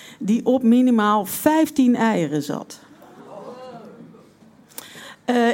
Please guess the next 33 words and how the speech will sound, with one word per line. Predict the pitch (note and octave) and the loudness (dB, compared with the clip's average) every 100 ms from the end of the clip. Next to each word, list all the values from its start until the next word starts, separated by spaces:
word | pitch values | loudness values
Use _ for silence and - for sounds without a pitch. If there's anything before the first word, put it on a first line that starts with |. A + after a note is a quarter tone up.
| A#3 | 0
ik | D4 | -2
zelf | - - D4+ E4 | -2 2 4 4
voelde | - F4 F4 D4+ | 2 2 4 6
met | C#4+ C#4 C#4+ | 6 4 4
de | - D#4 E4 | 4 4 4
eend | C#4+ C#4 | 2 2
een | C#4 C4+ | 2 2
geweldige | B3+ A#3+ A#3+ E4 F4+ C#4 B3 A#3 A3 G#3 G3 E3+ | 0 2 4 4 4 0 -2 0 2 2 0 0
band. | G3+ B3 F#4 - - - - - - | 2 2 0 -10 -18 -20 -20 -20 -14
Eh, | - B3 A#3+ A#3 A3+ A#3 A3+ G#3 | -2 2 4 4 2 2 0 -2
zo | - B3+ | 0 -2
van | C4 A3+ A3 G#3+ | 0 -2 0 -2
vrouw | - A#3 B3+ B3 | -2 0 2 0
tot | B3 G#3 | -2 -8
vrouw, | - A3 A#3 | -6 0 0
maar | B3+ A#3+ C4 | 2 2 2
ook | C#4 | 2
van | - C4+ C4 B3+ | 2 2 4 6
moeder | B3 D4 D#4 C#4 B3+ | 6 6 6 2 0
tot | C4 B3 A#3+ | -2 -2 2
moeder. | A3+ C4 G3 D#3 - | 4 4 2 -2 -4
En, | G3+ G#3 G#3+ | -4 -6 -8
eh, | A3+ G#3+ G#3 G#3 - - - - - F3+ | -6 -4 -6 -8 -14 -20 -20 -20 -20 -6
dagelijks, | G3+ C4+ C4 C#4 A#3+ - - A3 - | 2 2 2 -2 -4 -6 -12 -12 -4
eh, | A3 | -2
voerde | G#3+ G#3 D4+ D4+ A#3 | -2 -2 2 4 2
ik | A3 | 0
haar | A#3+ A#3 G3 | 0 0 0
een, | G#3 G3 G3 | -2 -2 -2
eh, | G3 G3 F#3+ F#3 E3 | -2 0 0 0 2
boterham. | B3+ D#4 - F#3+ G3+ D4+ A#4 F#4+ _ _ | 2 2 0 -2 -2 -2 -10 -18 _ _
Eh, | - G3+ G3+ | -6 -4 -4
want | G3+ G#3 G3+ - | -2 -2 -4 -12